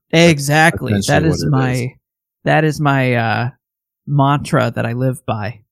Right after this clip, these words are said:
Speaker 2: <laughs>
Speaker 1: <laughs> Yeah. So it's a, uh, you know, I don't, this is an interesting, interesting predicament, but it kinda falls under the same thing. It just happens to be someone who was,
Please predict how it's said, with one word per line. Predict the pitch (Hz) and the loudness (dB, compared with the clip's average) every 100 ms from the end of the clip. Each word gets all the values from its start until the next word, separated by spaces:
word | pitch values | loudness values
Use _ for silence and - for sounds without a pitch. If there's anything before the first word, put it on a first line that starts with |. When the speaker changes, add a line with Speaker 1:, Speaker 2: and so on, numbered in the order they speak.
| _ | _
Speaker 2:
<laughs> | - - 160 - 180 - - | -12 -2 -2 -2 -8 -6 -4
Speaker 1:
<laughs> | - - - 143 123 110 101 101 104 | -2 -2 -2 -2 -2 -4 -8 -12 -10
Yeah. | 104 90 - _ _ 95 95 92 _ _ | -10 -12 -16 _ _ -20 -20 -20 _ _
So | - 90 87 85 80 - _ _ _ - | -6 -4 -2 -4 -6 -12 _ _ _ -14
it's | - - | -12 -6
a, | 90 85 | -4 -2
uh, | 85 82 85 65 | -2 -4 -6 -6
you | 101 | -6
know, | 92 82 87 | -4 -6 -6
I | - | -4
don't, | 104 95 | -4 -4
this | 107 127 | -4 -2
is | 107 | 0
an | 104 | -2
interesting, | 101 107 - 104 95 90 - | -2 -6 -4 -4 -4 -8 -12
interesting | 98 - 101 101 87 87 | -12 -8 -6 -6 -6 -8
predicament, | 95 90 98 90 85 | -6 -4 -4 -4 -6
but | 90 | -6
it | 90 | -6
kinda | 101 95 | -6 -6
falls | 95 90 87 | -4 -4 -4
under | 82 | -6
the | 80 | -8
same | - 82 76 | -8 -10 -10
thing. | 73 76 | -10 -12
It | 78 | -12
just | 78 | -8
happens | 87 80 85 | -8 -8 -10
to | - | -14
be | 80 | -12
someone | 80 82 78 82 | -10 -10 -10 -10
who | 82 | -8
was, | 82 78 - | -8 -10 -12